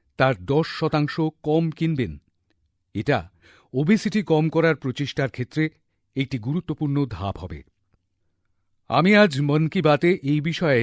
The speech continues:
কিছু স্পেশাল মেসেজও আপনাদের সঙ্গে শেয়ার করতে চাই। অলিম্পিক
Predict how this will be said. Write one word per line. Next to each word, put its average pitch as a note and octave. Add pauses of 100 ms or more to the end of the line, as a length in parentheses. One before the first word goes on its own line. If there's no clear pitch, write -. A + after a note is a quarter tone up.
কিছু C#3
স্পেশাল D#3
মেসেজও C#3
আপনাদের C#3
সঙ্গে C#3
শেয়ার A#2
করতে A#2
চাই। G#2 (1040)
অলিম্পিক A3+